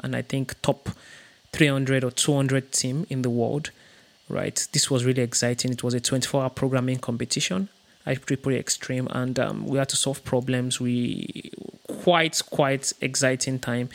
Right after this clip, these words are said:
and I really, really was happy to have been part of that experience. That same year as well, I also went with my team. We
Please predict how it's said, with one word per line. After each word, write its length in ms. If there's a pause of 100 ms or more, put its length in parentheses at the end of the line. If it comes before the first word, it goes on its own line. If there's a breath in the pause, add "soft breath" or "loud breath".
(320 loud breath)
and 140
I 180
really, 540
really 380
was 460
happy 220
to 140
have 140
been 100
part 220
of 120
that 160
experience. 680 (380 loud breath)
That 160
same 280
year 120
as 140
well, 280
I 600
also 720 (120)
went 460
with 180
my 360 (140)
team. 460
We 480